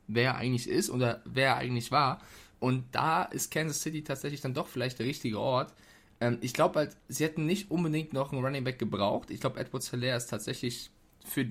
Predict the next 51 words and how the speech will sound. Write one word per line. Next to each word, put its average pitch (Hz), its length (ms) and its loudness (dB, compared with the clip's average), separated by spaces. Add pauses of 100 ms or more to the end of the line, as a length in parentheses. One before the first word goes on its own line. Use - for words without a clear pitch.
(180)
die 147 140 2
auch - 180 0
eigentlich 170 320 0
die 156 140 -4
Zukunft. 135 560 -6
Aber 123 240 2
wenn 151 140 2
du 170 40 2
Le'Veon 151 320 0
Bell 135 140 0
bekommen 147 380 -2
kannst - 380 -4
für 107 440 2 (220)
nicht 123 180 4
so 127 60 -2
viel 113 160 0
Geld, 143 420 -2
warum 113 300 0
nein 160 260 6
sagen, 110 320 2
ne? 165 180 2 (340)
Und 139 120 -2
für 143 80 0
die 135 100 0
Dolphins 214 380 4
tut's 175 180 0
mir 151 100 0
leid, 185 260 2
weil 131 80 0
das 147 180 0
wär - 100 0
echt, - 300 -4 (560)
das 185 160 2
wär - 100 0 (120)
echt 202 200 2
nochmal 175 180 2
ein 170 40 0
Spieler 180 240 0
gewesen, 143 400 -2
der 143 80 -2
sie 139 100 -4
nochmal 160 260 -2
weitergebracht 123 640 -2
hätte 135 280 -4
und 123 220 -4
der - 160 0
echt - 160 -4
sofort 135 360 -2
funktioniert, 131 460 -6 (720)
ähm, 117 240 2
hätte. 113 400 0